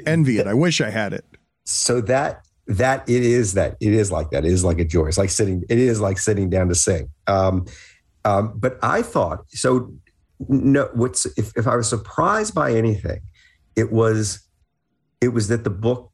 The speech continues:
Speaker 2: got through to them. Because remember, I'm sitting there thinking, "Why on earth is nobody else paying attention to Bill James?" I mean, Bill, when I wrote Money, when I was writing Moneyball, Bill James was still unaware until I told him. He was unaware that the Oakland front office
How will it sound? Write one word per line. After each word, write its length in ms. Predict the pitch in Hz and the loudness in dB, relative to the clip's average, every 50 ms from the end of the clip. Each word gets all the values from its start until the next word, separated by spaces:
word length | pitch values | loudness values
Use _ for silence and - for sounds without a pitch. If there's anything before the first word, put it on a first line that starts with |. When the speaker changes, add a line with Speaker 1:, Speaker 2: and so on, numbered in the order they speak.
| - 101 90 | -8 -4 -2
Speaker 2:
got 360 | 117 107 98 - - - - | -2 -2 -2 -4 -8 -14 -20
through 380 | - - 107 110 127 143 131 | -12 -6 -2 0 2 2 2
to 60 | 98 - | 0 -2
them. 240 | - - 87 - - - - - | -6 -10 -12 -12 -14 -16 -10 -6
Because 640 | - 113 - - 117 110 107 110 104 - - - _ - - - _ _ | -4 -4 -2 0 0 2 2 0 0 -2 -6 -10 _ -20 -20 -20 _ _
remember, 340 | - 120 135 170 220 190 92 | 0 2 2 2 2 0 0
I'm 140 | 92 120 185 | 0 0 0
sitting 260 | - - 196 170 131 | 0 0 0 0 2
there 140 | 107 98 92 | 2 0 -2
thinking, 500 | 92 - 104 101 - 98 90 92 90 - - _ _ _ _ _ | -2 -2 -2 -2 0 0 0 0 -2 -6 -10 _ _ _ _ _
"Why 340 | - 98 117 135 180 220 214 | 0 2 2 2 2 2 2
on 140 | 180 143 131 | 2 2 2
earth 160 | 120 117 101 | 2 0 0
is 160 | 107 101 92 | -2 -2 0
nobody 380 | 104 110 117 120 117 117 107 101 | 2 2 2 2 2 2 2 2
else 160 | 98 95 98 | 2 0 -2
paying 240 | - - 113 107 104 | -2 -2 0 0 0
attention 340 | 98 101 110 104 95 101 98 | 0 0 -2 -2 0 0 -2
to 60 | 95 | 0
Bill 220 | 90 107 104 104 | 0 2 0 2
James?" 500 | - 113 127 160 220 233 - - - - - _ _ - - - | 2 2 2 2 0 -2 -4 -8 -10 -14 -16 _ _ -20 -8 -2
I 40 | - | 2
mean, 200 | 117 131 120 101 | 2 2 2 2
Bill, 180 | 139 165 180 147 | 2 2 2 2
when 220 | 139 127 123 127 | 2 0 2 2
I 80 | 131 135 | 2 2
wrote 220 | 127 151 - - | 2 2 2 2
Money, 160 | 127 143 - - - - | 0 0 -2 -2 -6 -4
when 140 | 123 - - | -2 0 2
I 40 | |
was 140 | 156 143 139 | 0 0 0
writing 220 | 160 165 247 269 208 | 0 0 0 0 0
Moneyball, 440 | 202 254 247 170 104 90 92 92 | 0 -2 -2 -2 -2 -2 -2 -2
Bill 180 | - 147 175 180 | 0 0 0 2
James 360 | 127 143 151 160 147 127 104 | 2 2 2 2 2 0 0
was 180 | 92 104 107 104 | 0 0 0 0
still 360 | - - - 139 147 135 - | 0 0 0 0 0 0 0
unaware 680 | - 120 131 127 110 92 92 110 107 92 - - - - _ _ _ - | 0 0 0 2 0 0 0 0 0 0 -4 -8 -14 -18 _ _ _ -2
until 280 | - 110 110 - 165 156 | -2 0 2 2 2 2
I 240 | 139 127 113 101 110 - - | 2 2 0 -2 -4 -10 -10
told 360 | - - 156 156 170 131 107 | -4 0 0 0 0 0 -4
him. 220 | 95 85 - - - - - - - _ | -6 -8 -8 -10 -12 -18 -20 -20 -20 _
He 140 | _ - 143 | _ 2 4
was 120 | 143 135 117 | 4 4 2
unaware 520 | 120 131 143 147 143 131 120 117 117 113 | 2 2 2 2 2 2 2 2 2 2
that 160 | 98 95 90 | 0 -2 -4
the 120 | 95 87 - | -4 -4 -2
Oakland 360 | 101 113 113 110 - 107 101 | 0 0 0 0 -2 -2 -2
front 220 | - - 101 101 92 | -2 -2 0 0 0
office 500 | 92 92 90 92 - - 104 - - | 0 0 -2 -2 -4 -8 -8 -8 -10